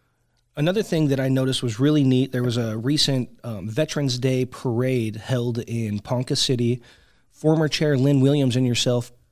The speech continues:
helped to coordinate Kaw Nation's participation, and you guys had a float going. Something I noticed, you had a, a beautiful banner that was put together. You were able to do some research and compile a list of some of the local tribal veterans and put their names on this banner.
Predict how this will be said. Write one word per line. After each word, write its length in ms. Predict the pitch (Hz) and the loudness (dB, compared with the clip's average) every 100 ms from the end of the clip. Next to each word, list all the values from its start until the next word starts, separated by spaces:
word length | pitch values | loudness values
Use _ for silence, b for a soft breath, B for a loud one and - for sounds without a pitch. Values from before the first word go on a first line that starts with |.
| _ | _
helped 260 | 143 135 | -4 -4
to 80 | 131 | -6
coordinate 520 | - 151 143 127 120 | -2 0 2 0 -2
Kaw 200 | - 135 | -2 -2
Nation's 400 | 131 127 120 117 | 0 0 -2 -6
participation, 1080 | - - 104 - 160 - - 156 151 110 104 - _ _ _ | -8 -10 -10 -4 -4 -4 -4 -4 -4 -6 -8 -14 _ _ _
and 260 | 123 120 | -4 -2
you 60 | 120 | 0
guys 160 | 143 127 | 0 0
had 120 | 123 | -2
a 40 | |
float 420 | - - 139 139 | -6 -4 -2 -2
going. 360 | 123 117 117 120 B B | -2 -4 -4 -6 B B
Something 340 | - 160 151 143 | -4 -2 2 2
I 60 | |
noticed, 300 | 127 127 131 | 2 2 0
you 80 | 131 | 0
had 140 | 123 127 | 0 -2
a, 220 | 107 71 _ b b b 107 | -4 -10 _ b b b -10
a 80 | |
beautiful 400 | 101 151 180 127 | 2 4 4 0
banner 460 | 98 123 143 123 101 | -2 0 0 -2 -6
that 200 | 110 82 | -8 -8
was 120 | 98 | -10
put 180 | - 120 | -8 -6
together. 400 | 120 113 107 107 | -4 -6 -6 -4
You 140 | 110 | -4
were 80 | 117 | -4
able 180 | 120 120 | -4 -4
to 80 | 110 | -4
do 160 | 123 | -4
some 220 | 117 113 104 | -4 -6 -6
research 560 | 117 - 120 113 - - | -6 -4 -4 -4 -8 -10
and 400 | 110 107 104 - B B - | -10 -8 -10 -12 B B -6
compile 480 | 123 - 135 127 | -6 -2 -2 -2
a 60 | 120 | -2
list 340 | 113 127 - | -2 -2 -4
of 80 | 117 | -4
some 240 | - 135 120 | -2 0 -2
of 60 | |
the 80 | 113 | -2
local 380 | 117 117 120 101 | -4 -4 -6 -8
tribal 480 | - 127 120 110 95 | -8 -6 -6 -6 -10
veterans 680 | 95 123 - 110 87 90 | -10 -10 -10 -10 -12 -14
and 120 | 95 | -14
put 160 | - 117 | -16 -10
their 140 | 117 | -8
names 300 | 107 101 98 | -8 -8 -8
on 220 | 98 110 110 | -6 -6 -6
this 120 | - | -8
banner. 540 | 101 104 104 101 80 | -8 -6 -6 -8 -12